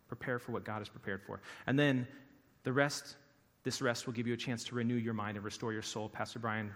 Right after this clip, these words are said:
will be talking about this next week of, of the concept of renewing your mind. But I want to end with this last piece, this, the greatest, I think, statement of rest in Scripture. And this is Psalm twenty-three, a statement from a perspective a, of a sheep looking fondly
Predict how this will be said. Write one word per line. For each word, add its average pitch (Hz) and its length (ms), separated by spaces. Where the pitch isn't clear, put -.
will 113 100
be 110 100
talking 110 340
about 101 200
this - 140
next 113 260
week 110 180
of, 101 160
of 104 140
the 117 80
concept 110 400
of 101 80
renewing 104 300
your 98 80
mind. 87 280
But 131 100
I 139 40
want 151 200
to - 160
end 156 200
with 135 180
this 131 180
last 120 240
piece, 123 180
this, - 320
the 123 100
greatest, 143 480
I 135 40
think, 127 300
statement 147 560
of 120 160
rest 110 480
in 117 100
Scripture. - 540
And 107 100
this 110 120
is 123 80
Psalm 123 280
twenty-three, 110 500
a - 40
statement 147 400
from 127 180
a 117 40
perspective 135 640
a, 123 200
of 127 140
a 117 60
sheep - 380
looking 131 340
fondly 120 540